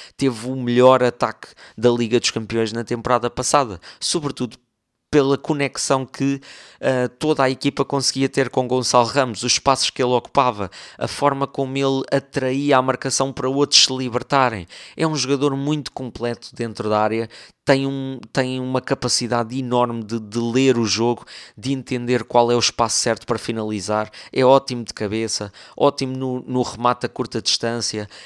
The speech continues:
é, é um jogador muito completo para a idade que tem. E por isso é que também fez esta, esta mudança para um clube como o Paris Saint-Germain, que tem, obviamente, outros objetivos na Liga dos Campeões,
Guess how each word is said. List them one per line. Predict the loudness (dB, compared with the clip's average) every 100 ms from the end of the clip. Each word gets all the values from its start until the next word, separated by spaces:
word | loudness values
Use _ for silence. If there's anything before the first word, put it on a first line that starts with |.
| -10
é, | -4 -2 -2
é | -2
um | -2
jogador | 0 4 6 6
muito | 2 -2 -2
completo | -4 -6 -2 0 0 -4
para | -2
a | 0
idade | 0 -4 -6
que | -10
tem. | -8 -8 -12 -12
E | -8
por | -6 -2
isso | 0
é | 0
que | -2 -6
também | -2 -2 -2 -6
fez | -6 0 0 0 0
esta, | 2 2 2 2 2 0
esta | -2 -4
mudança | -6 -2 -2 -2 -2
para | -2 -2
um | -4 -8
clube | -4 -4 -4
como | -4 0
o | 4
Paris | 4 2 -2
Saint-Germain, | -2 2 2 2 -4
que | -4
tem, | -2 2
obviamente, | 0 0 -6 -6 -8 -10 -16 -20 -20 -16
outros | -4 -4 0
objetivos | 0 2 0 0 -2 -4 -4
na |
Liga | -2 -2 -2
dos | -2
Campeões, | -2 -4 0 0 0 -6